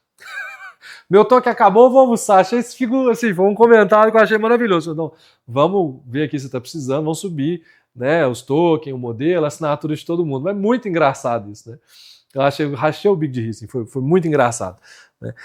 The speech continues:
Mas, enfim, <clears throat> é um compartilhamento meu, de experiência minha, né? É muito mais negócio você ter assinaturas paralelas, que seja da mesma empresa, né?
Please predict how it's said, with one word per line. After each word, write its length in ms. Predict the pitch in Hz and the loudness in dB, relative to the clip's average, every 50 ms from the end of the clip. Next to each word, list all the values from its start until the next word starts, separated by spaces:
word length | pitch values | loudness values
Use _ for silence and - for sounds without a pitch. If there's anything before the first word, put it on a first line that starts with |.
| - - - | -20 -4 2
Mas, 180 | 151 170 185 208 | 4 4 6 6
enfim, 400 | 233 214 - 202 170 131 107 _ _ _ _ - | 4 4 2 0 -2 -2 -4 _ _ _ _ -8
<clears throat> 300 | - 165 151 - - _ _ _ _ _ _ _ _ _ _ _ _ _ _ _ - | -6 -6 -6 -8 -12 _ _ _ _ _ _ _ _ _ _ _ _ _ _ _ 0
é 100 | 175 190 | 2 2
um 60 | 196 | 2
compartilhamento 720 | 175 185 180 185 165 - - 175 160 156 160 165 165 175 | 2 0 -2 -2 -2 -2 0 0 0 2 0 -2 -4 0
meu, 240 | 175 202 233 247 247 | 4 6 6 6 6
de 80 | 185 | 4
experiência 540 | 170 - - 180 165 156 160 160 156 - 175 | 0 -6 -4 -2 -2 -2 -2 -4 -4 -6 -6
minha, 320 | 170 185 214 240 247 240 _ _ _ _ _ _ _ _ | -6 -6 -6 -6 -8 -10 _ _ _ _ _ _ _ _
né? 280 | - 151 175 185 180 - _ - | -8 -6 -6 -6 -6 -8 _ -2
É 140 | 160 185 190 | 0 0 0
muito 540 | 185 185 190 220 254 285 269 - - 233 | 0 0 0 2 2 2 2 0 -2 -4
mais 300 | 208 185 190 190 202 196 | 0 2 4 4 4 2
negócio 460 | 190 196 170 139 147 156 175 170 - 175 | 0 -2 -2 0 2 2 2 0 -2 -6
você 160 | - - 175 | -8 -8 -6
ter 260 | - 190 180 160 - - | -2 -2 -2 -2 -2 -4
assinaturas 640 | 143 151 - - 170 165 156 - - 214 233 233 - | -6 -6 -4 -4 -6 -6 -6 -6 -4 -4 -4 -4 -2
paralelas, 680 | - - 185 175 160 156 156 160 156 135 117 - - _ _ _ _ | 0 2 4 4 6 6 4 4 2 0 -2 -6 -12 _ _ _ _
que 100 | - 185 | -8 -8
seja 480 | - - - 220 247 285 294 285 277 | -6 0 4 6 8 8 8 8 6
da 140 | 269 254 226 | 4 4 2
mesma 320 | 202 202 208 208 196 196 180 | 2 2 2 2 0 -2 -4
empresa, 520 | 156 - 147 151 160 180 208 226 247 - _ _ _ _ _ _ _ _ _ - | -4 -2 0 2 4 2 2 0 -2 -10 _ _ _ _ _ _ _ _ _ -12
né? 180 | 151 185 196 | -10 -10 -10